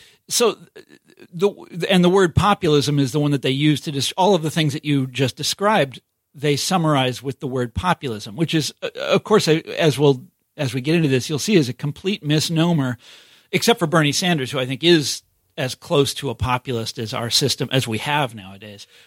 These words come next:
But, uh, uh, those are the things that really brought this, uh, you know, all this stuff to a head. You know, there, you know, you look back at the Obama administration, they weren't all that worried about Occupy Wall Street.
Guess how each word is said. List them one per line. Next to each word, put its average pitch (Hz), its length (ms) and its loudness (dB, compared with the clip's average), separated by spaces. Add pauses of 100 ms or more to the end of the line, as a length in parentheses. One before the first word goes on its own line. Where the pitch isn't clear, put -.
(120)
But, 156 240 -2
uh, 135 340 0 (420)
uh, 123 160 -8 (400)
those 202 320 2
are 247 80 0
the 202 120 4
things 226 320 2
that 170 100 2
really 180 240 6
brought 160 460 4
this, 135 480 0 (680)
uh, 117 360 -8 (180)
you 151 180 -8
know, 139 80 -2
all 160 220 4
this 160 160 0
stuff - 240 -8
to 143 120 -6
a 127 60 -2
head. 190 380 -8
You 127 160 -8
know, 113 160 -8
there, 185 200 4 (320)
you 208 260 -8
know, 175 40 -4
you 170 180 0
look 180 160 0
back 180 220 0
at 160 80 -10
the 147 240 -6
Obama 147 500 -2
administration, 135 880 -2 (640)
they 185 220 0
weren't 277 260 0
all 277 140 4
that 269 160 2
worried 269 320 2
about 135 220 2
Occupy 131 420 -4
Wall 107 260 -8
Street. - 460 -16